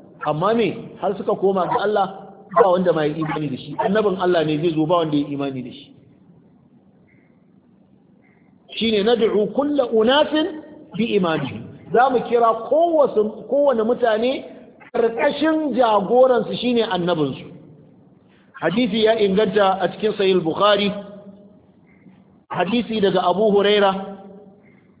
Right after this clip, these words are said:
Manzon Allah sallallahu alaihi wasallam yake cewa,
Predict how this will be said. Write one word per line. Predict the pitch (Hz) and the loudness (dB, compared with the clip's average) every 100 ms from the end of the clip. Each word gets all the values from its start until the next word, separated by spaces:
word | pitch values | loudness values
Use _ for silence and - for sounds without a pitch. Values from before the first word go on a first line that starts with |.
| _ - | _ -4
Manzon | 170 180 214 | -2 2 0
Allah | 226 233 214 196 | 0 2 2 2
sallallahu | 214 208 202 208 196 | 0 0 2 2 2
alaihi | 196 185 196 190 | 2 4 4 4
wasallam | 202 202 185 | 0 0 0
yake | 185 185 165 - | 0 -2 -4 -2
cewa, | 156 131 120 | 0 0 -2